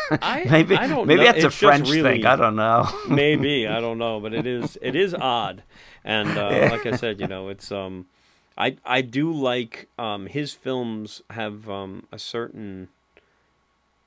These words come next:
Speaker 2: well,
Speaker 1: Aesthetic.
Speaker 2: je ne sais quoi, you know, a
Speaker 1: Ooh,
Speaker 2: certain
Speaker 1: le
Speaker 2: aesthetic
Speaker 1: ooh la la.
Speaker 2: that, uh, yeah, and, uh, I, I think he's, I think he's a solid director. Uh, I don't, uh, I'd like to see more by him.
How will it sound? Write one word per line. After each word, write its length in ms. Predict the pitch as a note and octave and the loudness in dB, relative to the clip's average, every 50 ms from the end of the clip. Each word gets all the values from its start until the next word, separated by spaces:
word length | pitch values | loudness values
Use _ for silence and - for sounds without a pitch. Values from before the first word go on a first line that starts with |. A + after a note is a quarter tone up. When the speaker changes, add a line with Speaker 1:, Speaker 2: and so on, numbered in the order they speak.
| _ _ - | _ _ -20
Speaker 2:
well, 240 | D#2+ E2 E2+ E2 E2 - - - - _ - | -20 -18 -18 -18 -18 -20 -20 -20 -20 _ -14
Speaker 1:
Aesthetic. 500 | - G#2+ - - - - - F#2+ G#2 A2 | -12 -12 -12 -12 -8 -4 -2 0 0 0
Speaker 2:
je 60 | G#2+ | 0
ne 140 | G#2+ A2 A2 | 0 -2 -2
sais 280 | G#2 - - A#2 A2 G#2+ | -4 -4 -2 -2 -2 0
quoi, 360 | - A#2+ A2+ A#2 C3+ E3 G3 - _ _ _ _ _ _ _ _ _ - | 2 2 2 2 2 0 -4 -10 _ _ _ _ _ _ _ _ _ -6
you 80 | A2+ A#2+ | -4 -2
know, 180 | A#2+ A#2+ B2 B2+ | 0 0 0 0
a 40 | B2+ | 0
Speaker 1:
Ooh, 40 | |
Speaker 2:
certain 320 | A#2 - D3 C#3+ D3 C3 C#3 | 0 0 0 0 0 0 -2
Speaker 1:
le 40 | C3+ | -2
Speaker 2:
aesthetic 340 | C3 G#2 G#2 - D3+ F3 E3+ | -2 -2 -2 0 2 4 4
Speaker 1:
ooh 40 | - | 4
la 80 | A#2 G#2 | 4 2
la. 320 | G2 F#2+ G#2 B2 B2+ A2 | 2 2 2 2 2 2
Speaker 2:
that, 300 | G2+ A#2+ A#2 A#2 A#2 A#2 | 0 0 0 -2 -2 -4
uh, 40 | - - - - - - - F#2+ - - | -8 -14 -20 -20 -20 -20 -20 -16 -6 -2
yeah, 360 | B2 D3 E3+ D#3+ B2+ A2+ G2 - - D#3 D3 A#2 | 0 2 2 2 2 0 0 -4 -6 -8 -8 -6
and, 400 | - B2 C3 C#3 C#3 C#3 C#3 C3+ | -2 0 2 2 2 2 2 2
uh, 280 | C3+ C3+ C3 C3 C3+ B2+ - | 2 2 2 2 0 0 0
I, 180 | B2+ C#3 C3+ - - | 0 -2 -2 -2 -2
I 120 | C3 C#3 | -4 -4
think 240 | B2+ - D#3+ D3+ D3 | -4 -2 -4 -4 -4
he's, 300 | - D#3 D3 C#3+ C3 - | -4 -4 -4 -4 -6 -6
I 120 | - - B2 | -8 -8 -8
think 180 | - D3+ C3+ | -8 -8 -10
he's 120 | C#3 B2+ A#2+ | -10 -12 -12
a 60 | A2+ | -8
solid 320 | - - B2 A#2+ A#2 A2 | -4 -2 -2 0 -2 -2
director. 520 | G#2+ G#2+ G#2+ B2 C3 - - G2 F#2+ F#2 F#2 F#2 F2+ | -4 -4 -4 -4 -4 -6 -8 -8 -8 -8 -8 -10 -10
Uh, 160 | - - G2+ | -12 -12 -12
I 60 | G2+ | -14
don't, 400 | G2 G2+ G2 G2 G2 F#2+ _ - | -14 -14 -14 -14 -16 -16 _ -14
uh, 200 | G2 F#2 F2+ F2+ F2+ _ _ _ _ _ _ _ _ _ _ _ _ _ _ _ _ _ _ _ _ _ - A#2 | -12 -12 -12 -14 -16 _ _ _ _ _ _ _ _ _ _ _ _ _ _ _ _ _ _ _ _ _ -18 -10
I'd 100 | G#2+ A#2 | -6 -6
like 120 | A#2+ A#2 | -6 -6
to 80 | - A#2+ | -6 -10
see 200 | - - B2 A2+ | -8 -6 -6 -6
more 320 | G#2+ G2+ G#2 A2 A2 A2 | -6 -6 -6 -4 -6 -6
by 240 | G#2 G2+ F2+ F2 F2+ | -6 -8 -10 -10 -10
him. 240 | F#2 F2+ D#2+ D#2+ | -12 -14 -16 -16